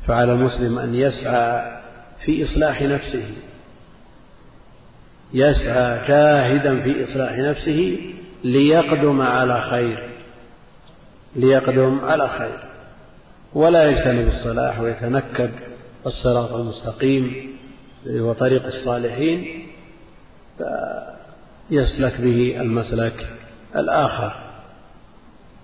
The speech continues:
فالصلاح لا شك أن أثره في الحياة وبعد الممات، وإذا كان المرء صالحا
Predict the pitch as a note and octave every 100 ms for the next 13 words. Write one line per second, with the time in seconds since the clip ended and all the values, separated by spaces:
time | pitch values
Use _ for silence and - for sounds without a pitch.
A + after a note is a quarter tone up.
0 | - - - - - - - - - C3
1 | C3+ D3 - C3+ B2+ D3+ C#3 - - -
2 | - - - - - - - - - C3+
3 | D3 D3+ - - - A#2+ A#2+ - A#2+ C3
4 | A#2+ A2 A#2 A#2 - - - - - -
5 | - - B2+ - A#2+ B2+ A#2+ B2 A2+ B2
6 | B2+ B2 A#2 A2+ A2 G#2+ - - - -
7 | - - - - - - - - - -
8 | - - - - - - - C3 B2+ B2
9 | A#2 C3+ B2+ A#2+ C3 C3 A#2+ A2+ A#2+ B2+
10 | A#2+ A2 B2+ B2 A#2+ A2+ - A2+